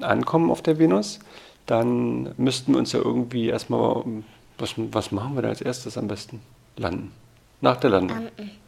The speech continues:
Speaker 1: Und dann?
Speaker 2: Dann ziehen wir unseren Astronautenanzug an und dann gehen wir raus.
Speaker 1: Ja, das ist eine super Idee. Und dann gehen wir spazieren?
Speaker 2: Ja.
Speaker 1: Okay, da gibt's ja
Speaker 2: Einmal
Speaker 1: bestimmt
Speaker 2: rum.
Speaker 1: Einmal rum.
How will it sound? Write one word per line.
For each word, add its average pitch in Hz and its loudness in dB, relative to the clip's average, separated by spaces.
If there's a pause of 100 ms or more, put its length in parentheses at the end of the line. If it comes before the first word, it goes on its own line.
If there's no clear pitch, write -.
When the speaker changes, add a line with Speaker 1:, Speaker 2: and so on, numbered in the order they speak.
(540)
Speaker 1:
Und 104 -6
dann? 151 -2 (800)
Speaker 2:
Dann 233 -12
ziehen 247 -6
wir 233 -8
unseren 208 -14
Astronautenanzug 220 -10
an 320 -4
und 330 -4
dann 320 -6
gehen 320 0
wir 330 0
raus. - -10 (240)
Speaker 1:
Ja, 151 4
das 139 -4
ist - -12
eine 110 -10
super 117 -4
Idee. 139 0 (2000)
Und 113 4
dann 131 8
gehen 139 8
wir 139 0
spazieren? 95 -4 (560)
Speaker 2:
Ja. 220 -6 (260)
Speaker 1:
Okay, 107 2
da 98 -2
gibt's 98 2
ja 220 -2
Speaker 2:
Einmal 226 2
Speaker 1:
bestimmt 208 -6
Speaker 2:
rum. 202 -10 (800)
Speaker 1:
Einmal 147 10
rum. 120 8